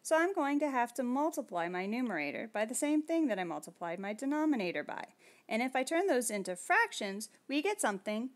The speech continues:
called the great one, because this new fraction that I'm multiplying by has a value of one.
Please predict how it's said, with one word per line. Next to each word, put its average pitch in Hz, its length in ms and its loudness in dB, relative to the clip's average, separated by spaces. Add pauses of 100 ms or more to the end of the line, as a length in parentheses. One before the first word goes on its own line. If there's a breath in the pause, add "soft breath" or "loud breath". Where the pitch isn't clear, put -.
(120)
called 165 400 -2 (2250)
the 269 120 2
great 185 400 -2 (100)
one, 214 460 -2 (360 soft breath)
because 302 400 2
this 247 300 -6
new 269 160 0
fraction 254 480 -4
that 196 140 -2
I'm 175 120 -4
multiplying 277 680 -2
by 285 160 2
has 208 300 0
a 196 80 0
value 208 680 2
of 208 240 0
one. 214 400 -2